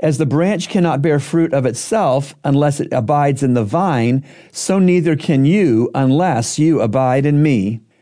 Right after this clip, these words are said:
I am the vine, and you are the branches. He who abides in me and I in him, he bears much fruit, for apart from me, you can do nothing.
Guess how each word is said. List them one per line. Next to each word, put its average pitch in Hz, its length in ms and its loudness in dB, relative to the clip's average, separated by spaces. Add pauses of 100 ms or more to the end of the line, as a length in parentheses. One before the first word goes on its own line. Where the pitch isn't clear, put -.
(160)
I 131 180 -2
am 196 220 2
the 240 80 0
vine, 135 600 0
and 123 140 2
you 147 180 2
are 151 100 2
the 135 100 -2
branches. 131 840 -2 (440)
He 214 180 0
who 226 120 2
abides 170 600 0
in 170 200 4
me 127 340 2
and 131 220 -2
I 156 200 0
in 170 180 2
him, 120 340 0
he 208 260 0
bears 135 460 0
much 160 320 0
fruit, 101 400 -2 (320)
for 160 180 -2
apart 196 420 -2
from 143 360 0
me, 131 480 2 (220)
you 175 180 2
can 135 200 0
do 131 160 2
nothing. 139 600 0